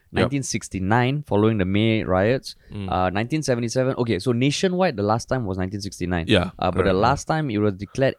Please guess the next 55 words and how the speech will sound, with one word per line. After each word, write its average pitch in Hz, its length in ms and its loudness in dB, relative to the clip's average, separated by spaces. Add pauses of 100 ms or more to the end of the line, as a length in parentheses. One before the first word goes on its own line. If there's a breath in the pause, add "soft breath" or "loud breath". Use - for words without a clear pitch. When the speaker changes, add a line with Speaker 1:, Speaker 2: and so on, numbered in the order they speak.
(120)
Speaker 1:
anywhere 143 440 4
was 95 240 2
nineteen 110 240 -2
seventy-seven 101 560 -2
in 90 240 -4
Kelantan 92 640 0
lah. 80 120 -4
Speaker 2:
Mm, 104 80 -4
mm, 95 240 -4
mm. 90 200 -6
Speaker 1:
So - 160 -2
that 131 120 6
was 117 120 4
also 113 240 2
because 110 260 0
of 98 100 2
some 90 160 -4
political 95 480 0
thing. 92 240 -2 (160 soft breath)
Speaker 2:
Yeah. 98 120 0
Speaker 1:
So 160 160 6 (280 soft breath)
I 185 160 4
thought 247 340 0
the 123 140 4
emergency 135 560 0
was 120 180 4
declared 110 380 -2
much 104 480 0
more 123 240 4
recent, 95 400 -2
but 92 160 -2
fuck, 160 320 -2
yeah, 123 160 0
it's 104 80 -2
been 107 160 -6
a 95 120 0
long 120 520 4
time 131 240 -2
since 120 200 -4
the 98 120 -2
emergency 104 400 -2
has 92 80 -2
been 85 160 -6
declared. 92 400 -6
Speaker 2:
Yeah, 95 240 0
so, 175 180 4
so 196 140 6
I 156 120 6
think, 208 200 0
I 127 80 2
think 208 240 0
in, 95 260 0
in 92 300 2
light 104 240 2
of 87 80 -2